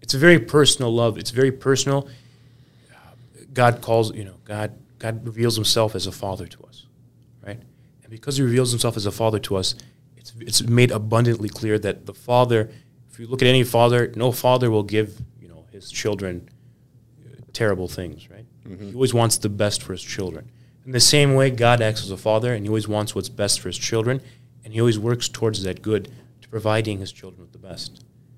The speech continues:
Speaker 2: When you mean the best, define the best, 'cause some people have different interpretations and
Speaker 1: So he,
Speaker 2: definitions
Speaker 1: yeah,
Speaker 2: of
Speaker 1: so
Speaker 2: that.
Speaker 1: he gives us, he gives us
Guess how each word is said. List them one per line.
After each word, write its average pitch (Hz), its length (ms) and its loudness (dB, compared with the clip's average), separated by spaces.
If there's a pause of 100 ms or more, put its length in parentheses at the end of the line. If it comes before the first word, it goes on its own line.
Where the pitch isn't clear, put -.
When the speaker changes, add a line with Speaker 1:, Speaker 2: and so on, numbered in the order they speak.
(560)
Speaker 2:
When 107 120 -10
you 104 60 -2
mean 127 180 2
the 87 100 -2
best, 87 480 -4
define 95 380 -4
the 80 80 -8
best, 78 340 -8
'cause 85 140 -10
some 131 160 -4
people 117 220 -6
have 78 140 -6
different 90 500 -8 (200)
interpretations 87 840 -6
and 76 160 -12
Speaker 1:
So 90 140 -2
he, 120 120 -6
Speaker 2:
definitions 165 300 -6
Speaker 1:
yeah, 147 80 -6
Speaker 2:
of - 60 -6
Speaker 1:
so - 140 0
Speaker 2:
that. 131 60 2
Speaker 1:
he 127 40 -2
gives 127 240 -2
us, 143 100 -6
he - 260 -14
gives 127 380 -8
us 117 280 -6